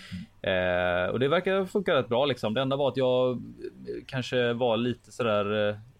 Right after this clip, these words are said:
Speaker 2: jag matade lite väl mycket i början, så att jag märkte ju häromdagen att jag fick nitrit i karet.
Speaker 1: Jaha.
Speaker 2: Eh, så nu, ja, så nu har jag kört, liksom, eh, i princip, eh, nittiofem procent vattenbyten här nu varje dag.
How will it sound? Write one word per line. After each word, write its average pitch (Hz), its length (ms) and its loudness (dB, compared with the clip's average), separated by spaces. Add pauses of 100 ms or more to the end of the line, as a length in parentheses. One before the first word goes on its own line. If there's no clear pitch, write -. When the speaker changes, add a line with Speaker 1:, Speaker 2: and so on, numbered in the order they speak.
(240)
Speaker 2:
jag 127 100 -2
matade 123 440 -2
lite 131 280 -2
väl 123 240 2
mycket 120 220 -4
i 107 60 -2
början, 107 440 -2
så - 120 -4
att 104 140 -4
jag 107 240 0
märkte 110 300 -2
ju 104 60 -2
häromdagen 107 400 0
att 98 100 -4
jag 101 100 -12
fick - 160 -16
nitrit 107 440 -6
i 117 40 -8
karet. 87 280 -4 (540)
Speaker 1:
Jaha. 92 580 -2
Speaker 2:
Eh, 90 40 -2
så - 180 -10
nu, 107 320 -4
ja, 98 220 0
så - 120 -8
nu 120 80 0
har 113 100 2
jag 107 140 2
kört, 104 220 -4
liksom, 101 460 -2
eh, 101 60 0
i 110 120 -2
princip, 104 480 -6 (220)
eh, 95 360 0
nittiofem 110 840 -6
procent 104 360 -6
vattenbyten 101 640 -6
här 98 80 -4
nu 98 100 -4
varje 95 280 0
dag. 95 180 -4